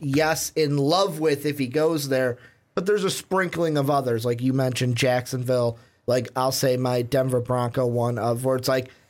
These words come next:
if it happened, you're like, "Okay, okay, let's see how it happens. Let's see what it goes with."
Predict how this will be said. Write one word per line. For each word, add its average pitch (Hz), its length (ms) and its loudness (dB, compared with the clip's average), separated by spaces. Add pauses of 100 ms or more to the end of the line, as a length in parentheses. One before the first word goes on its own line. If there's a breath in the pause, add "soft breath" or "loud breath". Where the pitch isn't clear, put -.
(160 soft breath)
if 190 140 2
it 185 80 0
happened, 185 460 0
you're 165 120 0
like, 156 260 0 (920)
"Okay, 381 300 2 (680)
okay, 339 200 -2
let's 330 200 -2
see 330 160 2
how 226 180 4
it 180 80 0
happens. 170 460 -2
Let's 208 200 -2
see 220 260 0
what 185 180 0
it 156 100 -14
goes 151 300 2
with." 175 240 -2